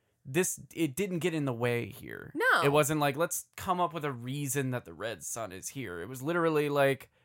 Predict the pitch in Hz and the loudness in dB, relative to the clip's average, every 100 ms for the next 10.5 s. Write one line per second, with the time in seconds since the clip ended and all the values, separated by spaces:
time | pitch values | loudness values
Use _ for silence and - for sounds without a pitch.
0 | _ - 214 220 208 196 196 175 185 165 | _ -10 -4 -2 -2 -2 -4 -4 -4 -2
1 | 175 156 175 156 104 113 - 143 143 131 | -2 0 -2 -4 -8 -8 -4 -4 -4 -10
2 | _ _ _ _ _ - 127 131 151 - | _ _ _ _ _ -2 4 4 4 -2
3 | 151 147 123 127 - _ _ _ _ _ | 0 2 4 0 -4 _ _ _ _ _
4 | - 131 120 123 117 120 117 113 - - | -4 -4 0 2 2 2 -2 -4 -6 -8
5 | _ _ _ _ _ _ _ _ _ _ | _ _ _ _ _ _ _ _ _ _
6 | _ - - 113 110 120 123 131 127 135 | _ -8 -6 -6 -6 -4 -4 -4 -4 -6
7 | 127 131 135 139 147 151 151 190 165 - | -6 -6 -2 0 0 -2 -4 -4 -6 -10
8 | _ _ _ 277 415 - _ _ _ - | _ _ _ 0 0 0 _ _ _ -2
9 | 127 156 151 220 185 - - _ 247 302 | 2 2 2 0 0 -2 -8 _ 0 4
10 | 156 160 - 104 73 | 4 2 0 -2 -2